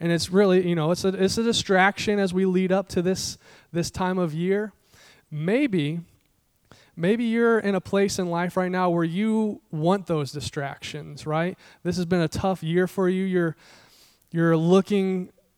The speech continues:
down the barrel of, of the first Christmas without that loved one or, or apart from your family,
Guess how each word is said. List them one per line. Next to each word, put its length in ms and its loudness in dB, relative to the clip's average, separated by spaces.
down 260 2
the 60 2
barrel 460 4
of, 300 0
of 140 -2
the 60 -2
first 380 0
Christmas 500 -4
without 360 0
that 180 0
loved 340 0
one 460 0
or, 560 2
or 160 2
apart 480 2
from 220 -2
your 100 0
family, 800 0